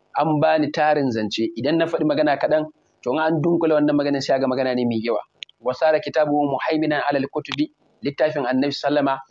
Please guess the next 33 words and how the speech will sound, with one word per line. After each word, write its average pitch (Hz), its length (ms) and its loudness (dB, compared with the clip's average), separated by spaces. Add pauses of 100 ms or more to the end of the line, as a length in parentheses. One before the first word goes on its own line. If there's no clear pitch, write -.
(160)
ya 143 260 2
tattara 143 280 -2
dukkanin 143 480 -2
littattafai. 107 520 -4
Wa 127 80 -4
sarat 156 360 0
ummatuhu 143 680 -2 (280)
khayra 156 680 0 (200)
umam. 143 340 -2 (360)
Al'umman 156 400 0
manzo 135 240 0
Allah 147 180 2
ta 147 140 0
zamto 143 240 -2
ita 147 160 -4
ce 139 120 -4
mafificin 131 760 -4
dukkanin 139 420 -4
al'umma. 113 380 -2 (560)
Al-hujjatu 156 420 -4
sabi'atu 143 400 0
ashara, 131 300 0
hujja 143 280 -2
na 131 100 -2
goma 131 180 -2
sha 120 160 -2
bakwai, 127 320 -4 (480)
rawa 117 360 2
Muhammad 135 400 0
ibn 135 140 0
Isa 135 260 -4
al-Hakim 113 360 -4
at-Tirmidhi. 113 580 -4